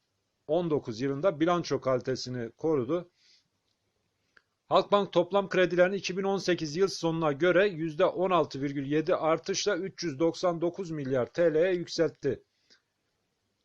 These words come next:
Yine T L cinsinden nakdi kredilerdeki artış miktarı yüzde yirmi sekiz virgül altı olarak gerçekleşen bankanın aktif büyüklüğü ise aynı dönemde yüzde yirmi virgül sekiz artışla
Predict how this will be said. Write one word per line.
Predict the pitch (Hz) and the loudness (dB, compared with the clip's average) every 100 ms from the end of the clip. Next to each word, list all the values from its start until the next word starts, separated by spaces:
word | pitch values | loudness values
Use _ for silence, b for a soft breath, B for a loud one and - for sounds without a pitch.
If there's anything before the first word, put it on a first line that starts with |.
| _ _ _ _ - | _ _ _ _ -4
Yine | 185 208 | 2 4
T | 190 190 | 8 8
L | 208 | 8
cinsinden | 170 190 170 196 196 190 180 | 4 -2 -4 -2 0 0 2
nakdi | 175 - 202 | 2 0 -2
kredilerdeki | - 175 160 156 165 147 156 156 | 4 4 6 4 4 4 0 0
artış | - 151 156 131 - | 0 0 0 -4 -6
miktarı | 151 - 147 165 | -6 0 2 2
yüzde | 190 165 147 | 0 -2 2
yirmi | 175 165 165 165 | 6 6 4 2
sekiz | 170 165 202 151 135 | 0 0 -2 -4 -2
virgül | 139 135 123 | 0 0 0
altı | 135 147 147 180 165 117 - | 4 4 4 2 4 2 -2
olarak | 139 147 135 107 | 2 4 2 2
gerçekleşen | 139 165 170 147 156 135 131 120 | 2 2 2 2 2 0 -2 -2
bankanın | 156 170 156 147 127 113 | 0 0 0 0 -2 -2
aktif | 147 151 185 131 | -2 -2 -8 -6
büyüklüğü | 135 139 139 135 | -2 -2 -2 -4
ise | 123 - 214 202 _ _ _ - | -2 0 0 -2 _ _ _ 2
aynı | 170 185 151 | 4 4 4
dönemde | 139 135 135 135 208 185 - _ _ | 0 0 0 2 2 2 -8 _ _
yüzde | 107 147 151 185 | -8 -4 2 2
yirmi | 151 160 175 196 175 113 104 | 4 4 4 4 4 2 2
virgül | 160 143 151 117 - _ _ | 0 2 0 -2 -8 _ _
sekiz | - - 170 190 123 - | -8 -2 0 0 -4 0
artışla | 156 170 185 170 - 214 214 | 2 2 0 0 4 4 2